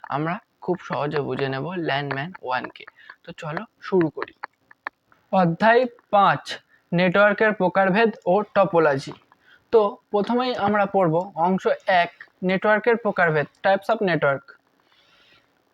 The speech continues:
নেটওয়ার্ক কয় ধরনের হয় আমরা প্রথমে এটা পড়ব। বিস্তৃতি বা অঞ্চল অনুযায়ী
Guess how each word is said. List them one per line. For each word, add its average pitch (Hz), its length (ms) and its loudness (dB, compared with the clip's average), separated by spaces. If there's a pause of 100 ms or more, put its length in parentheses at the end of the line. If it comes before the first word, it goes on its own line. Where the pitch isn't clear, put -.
(240)
নেটওয়ার্ক 220 440 0
কয় 180 160 4
ধরনের 165 440 2
হয় 143 280 -2
আমরা 165 220 -4
প্রথমে 180 360 -4
এটা 160 240 -2
পড়ব। 143 260 -2
বিস্তৃতি 226 680 0
বা 202 240 2 (320)
অঞ্চল 190 380 4
অনুযায়ী 208 400 4